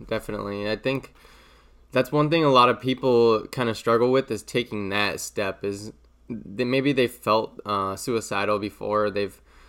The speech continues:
they're really anxious, um,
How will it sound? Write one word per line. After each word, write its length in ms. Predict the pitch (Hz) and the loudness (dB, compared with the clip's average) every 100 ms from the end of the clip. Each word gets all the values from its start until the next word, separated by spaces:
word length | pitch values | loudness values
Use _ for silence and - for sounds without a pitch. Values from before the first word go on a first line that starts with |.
| - | -6
they're 100 | 120 | 0
really 320 | 113 123 113 - | 4 4 4 2
anxious, 840 | 110 113 113 - 117 117 - - - - | -2 -6 -4 0 4 4 2 -12 -16 -14
um, 580 | 113 107 104 101 98 | -6 -4 -4 -4 -8